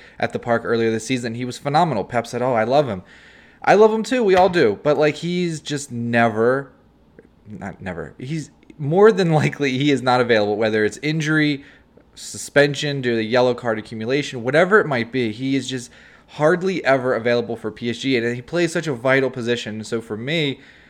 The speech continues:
January, you have to look and see where can you bring in a midfielder, or do you look to some of your, your youth players? Could you bring in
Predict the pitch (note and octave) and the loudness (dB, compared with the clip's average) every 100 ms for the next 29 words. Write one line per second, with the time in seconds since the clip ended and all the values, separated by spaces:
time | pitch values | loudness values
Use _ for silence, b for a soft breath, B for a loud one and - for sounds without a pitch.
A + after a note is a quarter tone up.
0 | b b - C3 E3 D#3+ C3 A#2 A#2 E3 | b b -2 2 2 2 4 2 2 0
1 | D#3+ D3 C3+ B2 C3 C#3 A#2+ A2+ A#2+ B2 | 2 2 0 -2 0 0 -4 -10 -6 -4
2 | A2 B2+ C3 C3 B2 A2+ A#2+ A#2 G#2+ A2 | 2 2 2 -4 -6 -2 -2 -2 -4 -4
3 | A2 A2 G#2 G2 F2+ B B B E3+ A#3 | -4 -4 -2 -2 -6 B B B 6 8
4 | G#3 F#3 D3 D#3+ D#3+ E3 E3 E3+ D#3 D#3+ | 8 6 0 0 2 2 0 0 0 0
5 | D#3 D3+ D#3+ D#3+ D#3 D#3+ D#3+ D#3+ C#3 D#3 | -2 -4 -6 -2 0 2 2 0 -2 -2
6 | D3 F3 G#3 - A#2 F#2+ E2+ - - C#3 | 0 -2 0 2 4 2 -2 -10 -4 -2
7 | C3+ C3 D3 D3 C#3+ F3+ F3+ D3 | -2 0 2 2 2 0 0 -4